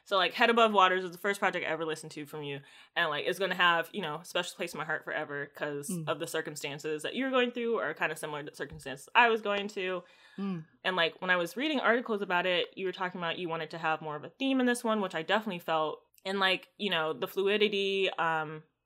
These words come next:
Speaker 1: and how the theme is always present throughout the songs.
Speaker 2: Mm-hmm.
Speaker 1: And I've seen a lot of articles and a lot of interviews that you do, you're talking about turning struggles into substance and, like, something to groove to,
Speaker 2: Mm-hmm.
Speaker 1: um, and that you're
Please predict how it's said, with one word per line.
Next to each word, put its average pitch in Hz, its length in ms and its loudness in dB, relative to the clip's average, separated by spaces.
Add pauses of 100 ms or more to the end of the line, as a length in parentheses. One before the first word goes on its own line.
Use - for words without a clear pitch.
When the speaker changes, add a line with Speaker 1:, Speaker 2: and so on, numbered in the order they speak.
(160)
Speaker 1:
and 175 160 0
how 180 160 6
the 170 100 0
theme 175 220 -4
is 170 120 -2
always 160 340 0
present 160 340 -6
throughout 151 220 -6
the 156 80 -14
songs. 170 460 -2 (300)
Speaker 2:
Mm-hmm. 240 120 -6
Speaker 1:
And 170 240 -4 (160)
I've 202 120 6
seen 233 140 0
a 190 60 2
lot 175 160 6
of - 80 -2
articles 180 540 -2
and 165 60 -6
a 160 40 -2
lot 156 140 2
of - 100 -4
interviews 226 380 -2
that 180 160 -8
you 175 80 -10
do, 160 60 -8
you're 156 220 -6
talking 160 280 -6
about 143 240 -8
turning 160 240 -8
struggles 151 400 -4
into 143 180 -8
substance 147 580 -6
and, 143 200 -8
like, - 160 -10
something 147 280 -10
to 143 60 -12
groove 233 360 -2
to, 139 300 -6 (380)
Speaker 2:
Mm-hmm. 202 60 0
Speaker 1:
um, 151 360 2
and 170 140 -2
that 156 140 0
you're 160 380 -2